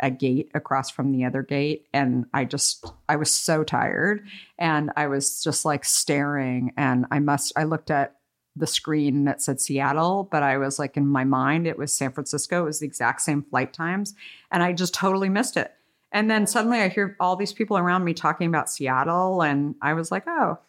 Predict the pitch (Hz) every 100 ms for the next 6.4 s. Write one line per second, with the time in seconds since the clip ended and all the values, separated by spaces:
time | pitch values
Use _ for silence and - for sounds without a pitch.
0 | - 240 - 339 247 151 147 175 180 147
1 | 139 160 165 170 165 165 170 147 - 143
2 | 143 160 151 - 139 147 131 143 147 -
3 | 151 131 131 156 - 147 151 147 160 156
4 | 143 147 - 147 139 135 147 170 185 165
5 | 147 139 139 143 135 131 131 135 - 135
6 | - 131 127 131